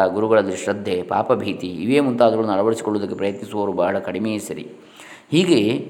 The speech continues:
ಭಗವದ್ಗೀತೆಯ ವಿಚಾರವಾಗಿ ಶ್ಲೋಕಗಳನ್ನು ಉದಾಹರಿಸಿ ವ್ಯಾಖ್ಯಾನ ಮಾಡುವುದಕ್ಕೆ ಸಿದ್ಧರಾಗಿರುವವರಿಗೆ ಏನೂ ಕಡಿಮೆ ಇಲ್ಲ.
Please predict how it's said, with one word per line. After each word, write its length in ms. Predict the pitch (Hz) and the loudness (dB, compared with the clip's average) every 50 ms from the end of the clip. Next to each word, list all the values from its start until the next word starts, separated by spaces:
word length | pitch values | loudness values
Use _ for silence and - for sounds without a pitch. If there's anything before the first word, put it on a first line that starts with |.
| - - | -8 -2
ಭಗವದ್ಗೀತೆಯ 560 | 110 131 135 147 151 147 143 147 143 147 135 | 2 4 6 6 6 4 2 -2 0 0 0
ವಿಚಾರವಾಗಿ 520 | 123 117 120 123 113 113 113 113 113 113 113 | 0 2 4 4 4 4 4 2 2 0 0
ಶ್ಲೋಕಗಳನ್ನು 540 | - 113 107 113 - 127 120 113 113 104 | 0 0 0 0 2 0 0 2 2 2
ಉದಾಹರಿಸಿ 420 | 98 98 107 107 110 101 101 - 107 | 2 4 4 4 2 0 -2 -2 0
ವ್ಯಾಖ್ಯಾನ 360 | 98 92 101 - - 120 113 | 0 0 0 0 -2 -2 0
ಮಾಡುವುದಕ್ಕೆ 400 | 110 104 98 101 101 101 101 101 | 2 2 0 0 0 -2 -4 -6
ಸಿದ್ಧರಾಗಿರುವವರಿಗೆ 920 | 104 104 104 107 110 110 104 101 101 101 98 101 98 98 95 95 98 98 | -6 -2 2 4 4 4 4 2 0 0 -2 0 0 0 0 0 0 0
ಏನೂ 160 | 95 95 101 95 | 0 0 0 0
ಕಡಿಮೆ 320 | 95 92 90 95 98 95 | -2 -2 -2 0 0 0
ಇಲ್ಲ. 160 | 92 85 71 | -2 -2 -4